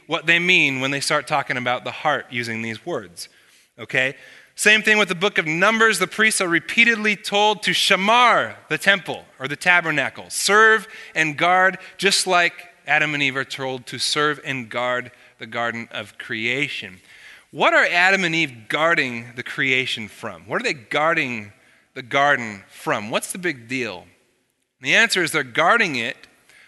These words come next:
from chaos, disorder, and from death.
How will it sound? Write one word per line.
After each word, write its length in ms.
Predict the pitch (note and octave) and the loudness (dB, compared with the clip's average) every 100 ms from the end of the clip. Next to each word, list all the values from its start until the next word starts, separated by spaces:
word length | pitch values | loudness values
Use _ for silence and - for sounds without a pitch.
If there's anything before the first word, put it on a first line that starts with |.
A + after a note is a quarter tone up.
| _ | _
from 160 | B2 A#2 | -14 -8
chaos, 880 | - F3+ G3+ A3+ A#3+ - - - - C3+ | 2 4 6 2 -2 -4 -4 -6 -10 -2
disorder, 640 | F#3 - F#3+ F#3+ G#3 A3 _ _ _ _ _ _ _ _ C3+ | 0 2 2 0 -2 -8 _ _ _ _ _ _ _ _ -14
and 100 | C3+ | -8
from 200 | D3+ C#3+ | -6 0
death. 640 | F#3+ C#3+ - - - - | 0 0 -4 -18 -18 -20